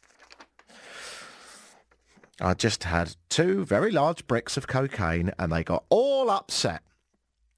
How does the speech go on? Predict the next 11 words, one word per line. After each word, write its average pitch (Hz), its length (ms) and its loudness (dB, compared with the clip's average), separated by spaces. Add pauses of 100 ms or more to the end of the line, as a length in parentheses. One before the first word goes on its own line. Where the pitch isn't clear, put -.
(260)
Uh, 92 340 0
no, 87 240 0
we'll 90 180 -2
un-, 95 240 -2
uncover 95 440 -4
the, 80 240 -4 (260)
the 85 300 -4 (100)
actual 90 400 -2
facts - 640 -4
later 82 360 0
on. 98 240 0